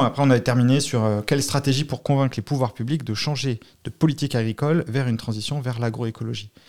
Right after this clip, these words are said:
Donc là, c'était un docteur, Martin Houlou, euh, qui nous expliquait comment, à travers son, leur groupe qu'ils ont cro-, qu'ils ont constitué, qui s'appelle l'isfa, eh bien, comment ils agissent, comment, euh, euh, ils travaillent avec les institutionnels, non pas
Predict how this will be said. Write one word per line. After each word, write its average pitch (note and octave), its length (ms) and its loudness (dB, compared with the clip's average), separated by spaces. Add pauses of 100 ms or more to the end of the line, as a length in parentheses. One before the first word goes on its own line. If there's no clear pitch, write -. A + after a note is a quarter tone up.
(300)
Donc G#2+ 120 -4
là, C#3+ 80 2
c'était - 140 0
un A#2 80 4
docteur, D#3+ 400 2
Martin C#3+ 340 2
Houlou, D#3+ 300 2 (420)
euh, D#2+ 220 -2
qui A#2+ 160 -4
nous C3 160 4
expliquait C3 400 -2
comment, D3+ 260 4
à - 40 2
travers C3+ 320 0
son, A2 340 0
leur A#2 240 0
groupe D#3+ 280 -2
qu'ils C3 200 0
ont C3 100 6
cro-, B2+ 280 -4
qu'ils B2 200 -2
ont B2 60 0
constitué, C3+ 400 -2
qui D3 80 -4
s'appelle A2+ 320 0
l'isfa, D3 500 2 (380)
eh - 80 -4
bien, C#3 220 2
comment C#3+ 400 4
ils B2+ 200 0
agissent, C3 680 0
comment, C#3 400 0
euh, A#2 160 0 (420)
euh, A2+ 240 -2 (360)
ils A#2 120 -6
travaillent C#3+ 600 0
avec C3+ 280 -2
les B2+ 160 0
institutionnels, B2+ 880 0
non C3+ 220 2
pas C#3 400 0